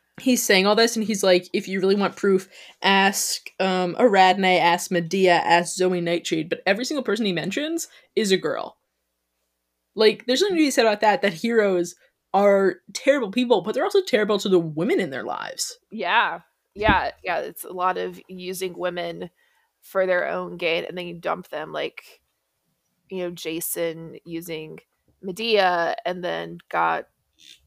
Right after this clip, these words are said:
Speaker 2: kinda bored of her, and then, you know, she went off the way she did.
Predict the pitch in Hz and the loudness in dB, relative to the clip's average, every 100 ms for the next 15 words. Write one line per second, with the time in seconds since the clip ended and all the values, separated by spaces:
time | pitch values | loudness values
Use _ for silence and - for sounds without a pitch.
0 | _ _ - 170 160 170 170 170 180 220 | _ _ -10 -8 -6 -4 -4 -4 -2 0
1 | 226 160 160 156 160 160 160 170 _ _ | 2 2 2 0 -4 -8 -8 -16 _ _
2 | 160 147 - 185 170 175 175 - 180 190 | -14 -14 -12 -12 -10 -10 -12 -12 -12 -12
3 | - 233 143 | -16 -12 -10